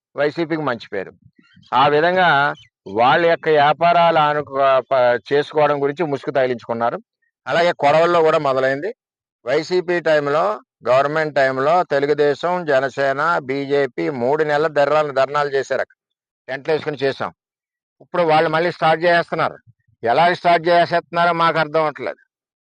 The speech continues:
ఆ? ఎవరిని ఎక్కడ కలిసి స్టార్ట్ చేసేస్తున్నారో అర్థం అవ్వట్లేదు. వాళ్ళకి ధైర్యం ఏంటో అర్థం అవ్వట్లేదు. సేమ్ పర్సన్స్. సినిమా మార్పు అంతే.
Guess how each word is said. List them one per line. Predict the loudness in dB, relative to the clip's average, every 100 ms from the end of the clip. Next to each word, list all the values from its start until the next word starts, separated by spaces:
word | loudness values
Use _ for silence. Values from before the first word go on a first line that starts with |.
| _
ఆ? | -10 -10 _ _ -4
ఎవరిని | 0 2 2 0
ఎక్కడ | -2 -2
కలిసి | -2 -2 -4
స్టార్ట్ | -2 0 2
చేసేస్తున్నారో | 2 2 0 -2 0
అర్థం | 0 0
అవ్వట్లేదు. | -4 -2 -2
వాళ్ళకి | 0 0 0
ధైర్యం | 2 2 2
ఏంటో | 0 0
అర్థం | 0 0
అవ్వట్లేదు. | -2 -4 -12 -20 _ _ _ _ _ _ 0
సేమ్ | 0 0
పర్సన్స్. | -2 -4 -6 -16 -20 _ _ _ _ _ _ _ _ _ _ _ -8
సినిమా | -4 -2
మార్పు | 0 -2 -2 -10
అంతే. | -12